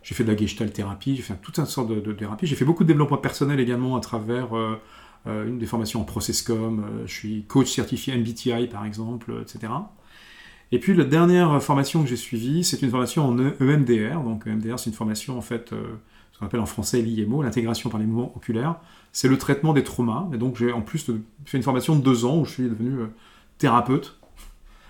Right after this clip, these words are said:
E M D R. Alors, qu'est-ce, qu'est-ce que ça fait, euh, d'être thérapeute E M D R, alors que t'es consultant, coach et formateur en entreprise, des fois, euh, il est où le lien ? En fait, le lien, il est là. Le lien, il est là, c'est parce que c'est un média qui me permet de prendre soin des gens en leur posant des questions.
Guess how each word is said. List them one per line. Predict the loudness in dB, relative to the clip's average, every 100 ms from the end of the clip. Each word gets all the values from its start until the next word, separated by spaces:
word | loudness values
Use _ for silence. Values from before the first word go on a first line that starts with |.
| -2
E | 2
M | 2
D | 2 0
R. | 0
Alors, | -4 -4
qu'est-ce, | -8
qu'est-ce | -2 0 2
que | 2
ça | 2
fait, | 2 4
euh, | 6 4
d'être | 2 -2
thérapeute | 2 0 0 0
E | 2
M |
D | 4 4
R, | 4
alors | 0
que | -2
t'es |
consultant, | -2 -2 -4 -6 -4 -2
coach | 0 0
et |
formateur | -2 -4 -4 -2 -2
en |
entreprise, | -2 -2 -2 -2
des | -2
fois, | -4 -6 -6
euh, | -10 -12 _ 2
il | 8
est | 10
où | 10
le |
lien ? | 6 4 0 -4 -14 -20 _ _
En | 4
fait, | 6 6
le |
lien, | 6 4
il |
est | 2
là. | 0 -4 -14 -20 _ -20 -20 -20 -20 -2
Le | 2
lien, | 4
il | 6
est | 6
là, | 6
c'est | 4 2
parce | 0 -2
que | 0 2
c'est | 2 0 4
un | 6
média | 8 6 2 2 2 2
qui | 0
me |
permet | 0 0
de |
prendre | 0 -2 -4
soin | -2 -2
des | 0
gens | -4 -6 -14 -8
en | -4
leur | -4
posant | -2 -2
des | -2
questions. | -4 -12 -14